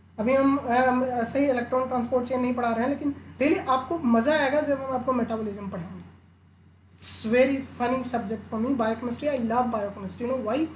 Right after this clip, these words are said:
Because biochemistry is real meaning of your life। What are what is, uh,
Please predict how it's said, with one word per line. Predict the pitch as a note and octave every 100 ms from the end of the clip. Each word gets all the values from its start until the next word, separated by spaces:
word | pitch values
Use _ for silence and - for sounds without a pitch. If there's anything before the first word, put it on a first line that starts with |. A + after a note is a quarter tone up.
| - - - _ _ _ _
Because | A#3+ D4+ C4+
biochemistry | G#3 C4+ C#4 C4+ B3+ - D4+
is | C#4+ A3 G#3
real | A#3+ B3 C4+ C#4+ C#4+ B3+ A3
meaning | A3+ A#3+ A#3+
of | -
your | A3
life। | G#3 G#3 G3+ - G3+
What | B3 B3 - -
are | A3+ A#3+ A#3 - - - -
what | A#3+ B3+
is, | C#4 A#3 - - -
uh, | A3 A3+